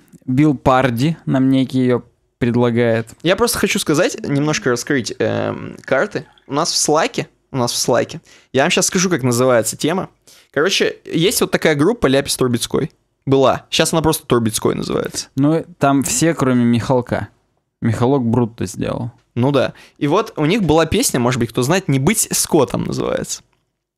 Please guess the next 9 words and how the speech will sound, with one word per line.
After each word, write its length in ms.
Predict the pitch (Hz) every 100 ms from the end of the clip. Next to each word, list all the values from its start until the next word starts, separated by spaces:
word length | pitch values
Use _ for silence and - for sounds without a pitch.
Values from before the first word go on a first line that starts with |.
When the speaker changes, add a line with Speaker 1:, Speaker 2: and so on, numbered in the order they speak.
| _ - _
Speaker 2:
Вот 200 | 139 147 -
она 280 | 147 190 247
у 40 |
нас 180 | 202 170
называется 380 | 143 165 202 156
«Не 160 | 151
быть 360 | 147 165 226 -
дата-дривен». 880 | - 165 180 160 151 156 127 120
<laughs> 40 | 151